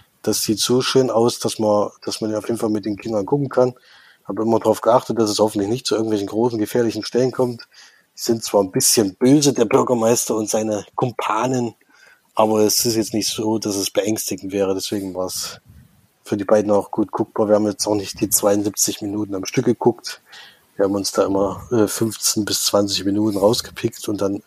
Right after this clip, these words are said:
über, über die Tage verteilt gesehen. Und ja, damit kam sie sehr gut zurecht und hat ihnen auch Spaß gemacht, den Film zu gucken. Und ich fand's auch sehr, sehr, sehr schön gemacht. Also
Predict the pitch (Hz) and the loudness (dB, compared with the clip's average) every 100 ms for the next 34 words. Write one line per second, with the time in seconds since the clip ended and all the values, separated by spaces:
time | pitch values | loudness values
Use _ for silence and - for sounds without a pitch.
0 | - 117 107 101 _ - - _ _ _ | -2 0 2 0 _ -20 -20 _ _ _
1 | - 110 101 - 107 104 104 104 - 107 | -2 0 0 2 2 2 0 -2 0 0
2 | 113 - 107 110 107 107 _ _ - - | 0 -2 0 0 0 -6 _ _ -20 -20
3 | - _ _ _ _ - 104 101 95 - | -20 _ _ _ _ -4 -4 -4 -6 -2
4 | 113 101 107 120 117 127 127 120 143 143 | 0 4 4 4 2 0 2 2 2 0
5 | 135 - 110 160 - - - _ _ - | 0 4 4 4 -2 -14 -16 _ _ -20
6 | - - - _ - 110 107 120 110 110 | -20 -20 -20 _ -6 0 2 2 0 -2
7 | - 110 - 107 98 107 110 101 - - | 2 4 4 -2 -4 -4 -2 -2 -2 -2
8 | 107 110 104 101 - 104 - 101 - - | -2 -2 -4 -4 -2 -2 0 -2 -2 -2
9 | 98 95 - _ - 107 101 98 - 101 | -2 -2 -8 _ -2 0 2 0 -2 -2
10 | 95 95 - - - 98 101 95 | -2 -2 -4 -12 -16 -10 -8 -8